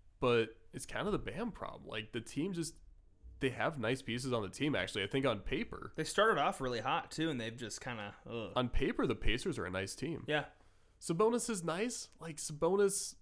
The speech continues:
Speaker 1: might make that last three in the East for me.
Speaker 2: Okay.
Speaker 1: Um, but he's not on it. Jamal Murray is not on it, which he's been hot, but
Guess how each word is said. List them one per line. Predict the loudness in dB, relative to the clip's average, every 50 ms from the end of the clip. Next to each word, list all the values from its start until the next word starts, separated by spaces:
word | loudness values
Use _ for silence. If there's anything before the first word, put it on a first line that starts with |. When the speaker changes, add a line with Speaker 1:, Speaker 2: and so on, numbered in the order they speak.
| -14
Speaker 1:
might | -6 -2 -2 -2 -2 0
make | 0 2 2 2 2 4
that | 4 4 4 2 2 0
last | 2 4 4 4 2 0 -2 -6 -6 -4
three | -4 -2 0 0 0 0
in | 0
the | -2 -4 -4 -4
East | -2 -2 -2 -4 -6 -8
for | -4 -2 -2 0 0
me. | 0 -2 -2 -4 -6 -12 -20 -20 0 0
Speaker 2:
Okay. | 2 4 6 4 4 2 -6 -16 -20 -20 -20 -20 -20 -20 -20 -20 -20 -20 -20 -20 -20 -20 -20 -20 -12 -6
Speaker 1:
Um, | -4 -2 -2 -2 -4 -6 -12 -14 -4 -2
but | 0 2
he's | 2 2 2
not | 2 0 0
on | -2 -4 -6 -8
it. | -8 -12 -16 -18 -18 -16 -12 -10 -10 -10 -10 -12 -14 -16 -18 -20 -18 -4
Jamal | -2 2 4 6 6 6 6
Murray | 4 2 2 2 2 0 -2 -4 -10 -18 -20 -10 -6
is | -6 -2 2
not | 2 2 2
on | 2 0 0 -2
it, | -2 -4 -6 -14 -20 -20 -20 -20 -20 -20 -20 -20 _ _ -20 -20 -20 -20 -20 -20 -14 _
which | -2 -2 -2 -2 -4 -10 -12 -14 -18 -20 -20 -20 -20 -20 -20 -20 -20 -4
he's | 0 0 2 2
been | 0 0 0
hot, | 0 0 0 0 -2 -4 -8 -18 -16 -12
but | -10 -10 -8 -10 -12 -14